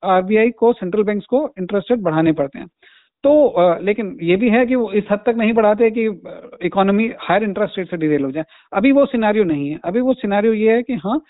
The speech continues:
अ, हमने दो हज़ार पन्द्रह में आठ, साढ़े आठ परसेंट का इंटरेस्ट रेट दे-, देखा था, आज शायद हम उतना नहीं देखें, लेकिन अभी सवा छह ही है, साढ़े छह भी हो सकता है, पौने सात भी हो सकता है। मैं कहूँगा कि हम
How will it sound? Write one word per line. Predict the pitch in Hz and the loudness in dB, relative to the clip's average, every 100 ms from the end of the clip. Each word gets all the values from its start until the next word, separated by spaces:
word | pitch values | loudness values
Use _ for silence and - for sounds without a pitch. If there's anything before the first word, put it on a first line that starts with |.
| - _ - | -20 _ -2
अ, | 180 | 2
हमने | 190 190 190 214 226 | 4 2 0 0 0
दो | 190 202 | 2 4
हज़ार | 233 | 2
पन्द्रह | 226 202 214 | 0 -2 0
में | 214 226 | 0 -2
आठ, | 170 202 | 0 0
साढ़े | - 185 190 | 0 0 2
आठ | 208 196 | 0 -2
परसेंट | 180 196 | -4 -4
का | 196 | -4
इंटरेस्ट | 180 196 180 | 0 0 2
रेट | 170 | 2
दे-, | 170 165 | 0 0
देखा | 151 147 185 | 0 2 0
था, | 214 277 - | 0 -6 -2
आज | 165 185 - | -2 -2 -2
शायद | 214 | 0
हम | 208 185 - | 0 -4 -6
उतना | 185 165 208 | -10 -2 0
नहीं | 185 185 214 | 2 2 2
देखें, | 202 202 285 | 0 2 4
लेकिन | 262 277 285 - - - _ | 4 2 0 -2 -20 -20 _
अभी | 220 247 339 277 - - - _ | 0 4 4 2 -6 -20 -20 _
सवा | 226 269 | 2 2
छह | - 226 | 2 2
ही | 247 277 | 4 2
है, | 196 254 277 | 0 -4 -6
साढ़े | _ _ 156 196 | _ _ 0 0
छह | 208 233 | 0 2
भी | 254 | 2
हो | |
सकता | 233 240 - | 2 -2 -2
है, | 247 | -4
पौने | 233 180 | -2 -4
सात | 202 214 | -2 -4
भी | 220 | 0
हो | 226 | 0
सकता | 226 214 247 | 0 -4 -4
है। | |
मैं | 226 233 | -2 -2
कहूँगा | 240 240 262 | 0 2 2
कि | 247 | 2
हम | 277 277 | 4 4